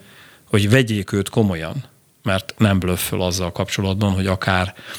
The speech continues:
ö, tömegpusztító fegyvereket is, ö, alkalmaz.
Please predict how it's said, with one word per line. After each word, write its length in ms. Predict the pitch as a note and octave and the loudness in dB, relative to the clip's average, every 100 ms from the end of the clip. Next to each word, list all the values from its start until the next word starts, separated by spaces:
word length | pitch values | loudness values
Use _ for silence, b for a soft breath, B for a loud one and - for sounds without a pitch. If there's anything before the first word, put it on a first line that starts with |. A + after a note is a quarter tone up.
| B - | B 0
ö, 280 | G2+ F#2 F#2 G2+ | 2 4 2 0
tömegpusztító 600 | - G2 F2+ F#2 - - - | 0 2 2 -2 -4 -2 -2
fegyvereket 560 | G2+ F#2+ G2+ G2+ G#2 | -2 -2 -4 -4 -6
is, 280 | - - - | -4 -4 -6
ö, 200 | G#2 F#2+ F2+ | -4 -4 -4
alkalmaz. 640 | G2 G2 - G#2 G#2 - | -4 -4 -4 -4 -4 -6